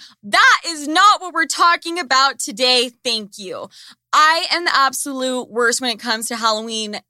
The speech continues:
in terms of costume and plans. Last minute costume, check. Complete <laughs> costume malfunction, check. One year I had a piece of cloth that I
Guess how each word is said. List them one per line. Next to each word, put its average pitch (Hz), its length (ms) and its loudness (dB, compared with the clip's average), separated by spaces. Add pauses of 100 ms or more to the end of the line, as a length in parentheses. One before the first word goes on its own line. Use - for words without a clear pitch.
in 226 240 -8
terms 220 400 -6
of 208 260 -6
costume 208 880 -4
and 185 180 -12
plans. 120 580 -14 (320)
Last 202 560 0
minute 247 240 -2
costume, 220 760 -4 (260)
check. 214 540 2 (720)
Complete 233 600 -4
<laughs> - 20 -18
costume 240 880 -2 (260)
malfunction, 226 1040 -2 (260)
check. 233 560 0 (280)
One 240 420 -2
year 247 360 0
I 220 100 2
had 240 240 0
a 220 100 -8
piece 240 340 -8
of 190 220 -6
cloth 294 640 2 (460)
that 240 160 2
I 214 240 0